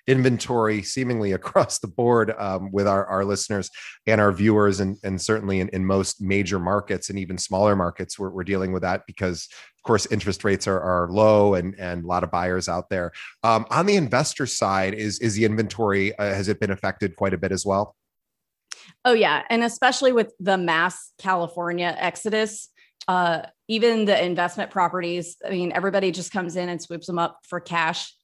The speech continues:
Speaker 2: And, um, it's, it's definitely tough, I think, everywhere. It's, there's not one market that I can think of right now that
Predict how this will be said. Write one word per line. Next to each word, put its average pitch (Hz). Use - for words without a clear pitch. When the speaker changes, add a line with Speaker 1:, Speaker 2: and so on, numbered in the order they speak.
Speaker 2:
And, 170
um, 160
it's, 185
it's 233
definitely 277
tough, 196
I 180
think, 170
everywhere. 156
It's, 170
there's 202
not 190
one 175
market 165
that 165
I 160
can 156
think 160
of 156
right 151
now 151
that 147